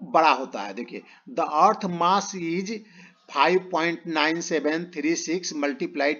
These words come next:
ten per power twenty four, यह बहुत बड़ा क्वांटिटी है।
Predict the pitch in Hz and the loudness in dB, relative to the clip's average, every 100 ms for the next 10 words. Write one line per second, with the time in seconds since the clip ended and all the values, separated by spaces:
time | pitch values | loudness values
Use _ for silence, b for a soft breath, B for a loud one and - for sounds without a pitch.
0 | - 139 135 - 143 143 139 156 - 170 | -4 -6 -6 -4 -2 2 2 2 -2 -6
1 | 131 127 147 - 127 98 - 170 170 135 | -6 -4 -6 -4 -6 -6 -4 -2 -2 0
2 | 165 180 170 170 175 160 160 170 190 139 | 0 0 0 0 0 -2 -2 -6 -4 -2
3 | 120 160 | -2 -4